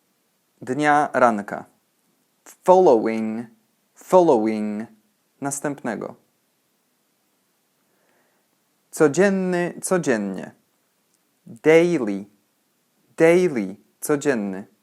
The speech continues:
Natychmiast.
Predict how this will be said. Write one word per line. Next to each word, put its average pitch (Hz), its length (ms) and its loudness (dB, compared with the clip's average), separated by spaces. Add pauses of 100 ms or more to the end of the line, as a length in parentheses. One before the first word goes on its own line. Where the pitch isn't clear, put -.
(3250)
Natychmiast. 131 1000 -2